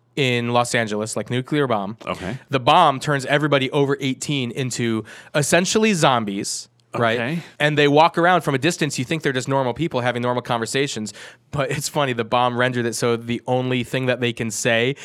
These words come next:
Speaker 1: is that the, uh, is the last line or the last thing they were thinking about.
Speaker 2: <laughs>
Speaker 1: So there's this one scene in a mall, and this woman, this zombie walks in and goes, "There's a sale on yoga pants at Lululemon." <laughs>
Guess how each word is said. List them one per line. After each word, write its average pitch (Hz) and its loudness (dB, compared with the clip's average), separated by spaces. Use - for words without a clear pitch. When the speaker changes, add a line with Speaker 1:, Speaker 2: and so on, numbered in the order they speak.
Speaker 1:
is 131 -4
that 127 -2
the, 117 0
uh, 110 0
is 127 -4
the 131 2
last 123 2
line 113 0
or 123 -2
the 120 -4
last 120 0
thing 131 -2
they 117 2
were 117 2
thinking 117 -2
about. 107 -2
Speaker 2:
<laughs> - -2
Speaker 1:
So 165 4
there's 151 4
this 143 2
one 156 4
scene 151 2
in 143 2
a 127 2
mall, 123 4
and 135 2
this 127 0
woman, 135 2
this 131 -2
zombie 131 2
walks 120 0
in 135 -2
and 127 -4
goes, 127 -2
"There's 220 -4
a 202 -2
sale 269 2
on 208 2
yoga 277 4
pants 196 -2
at 170 -4
Lululemon." 214 4
<laughs> - -6